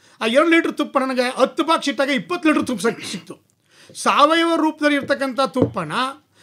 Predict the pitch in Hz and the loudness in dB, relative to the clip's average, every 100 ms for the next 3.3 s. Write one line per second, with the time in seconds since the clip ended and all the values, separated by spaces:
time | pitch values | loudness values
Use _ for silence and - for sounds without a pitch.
0 | - 233 247 233 226 165 240 277 277 185 | -6 2 2 2 0 2 4 8 8 6
1 | 262 233 262 247 254 254 247 240 226 - | 2 2 -2 0 0 2 2 0 -2 6
2 | 262 277 254 254 240 208 220 254 247 214 | 8 8 6 4 0 -2 0 2 2 0
3 | 190 151 208 | -2 -4 -6